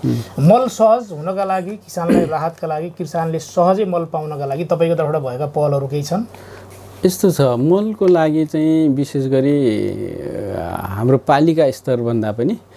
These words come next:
Speaker 1: अलिकति केन्द्र स्तर अथवा प्रदेश स्तरबाटै त्यो पहल हुन जरुरी देख्छु म चाहिँ। किनभने, अ, त्यो, अ, मलका लागि हामीले सिफारिस गर्ने मात्रै हो।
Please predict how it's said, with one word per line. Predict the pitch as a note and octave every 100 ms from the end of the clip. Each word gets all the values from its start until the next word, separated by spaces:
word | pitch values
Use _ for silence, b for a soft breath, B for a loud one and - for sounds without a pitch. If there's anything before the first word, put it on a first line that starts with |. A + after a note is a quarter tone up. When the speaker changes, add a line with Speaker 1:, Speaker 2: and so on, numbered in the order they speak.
| B B B
Speaker 1:
अलिकति | C#3 B2 B2+ A#2+ A#2 A2+
केन्द्र | C3 B2 B2
स्तर | A#2 - E3+
अथवा | C#3 C3 B2
प्रदेश | A#2+ B2 A#2+ A#2 B2
स्तरबाटै | - A#2 A2 G#2+ B2+ C3+
त्यो | A#2+
पहल | A#2 B2 A2+
हुन | A2+ A2+ A2
जरुरी | A2 A2 A2
देख्छु | A2 A#2 - A2+
म | A2
चाहिँ। | A2 A#2 A#2
किनभने, | D3+ D3 B2+ B2
अ, | D#3+ B B B B2+
त्यो, | A#2+ A#2+ A#2 C3+ B2+ A#2 G#2+ G#2+ G#2+ - D3+ B2 -
अ, | -
मलका | A#2+ B2+ C#3+ D3 C#3 C3+
लागि | B2 A#2+ D3+
हामीले | G#2+ A2+ A#2+ B2+
सिफारिस | B2+ B2+ - A#2 A#2+ A2+
गर्ने | A#2 G#2+ A#2
मात्रै | A#2+ A#2+ B2+
हो। | F#2+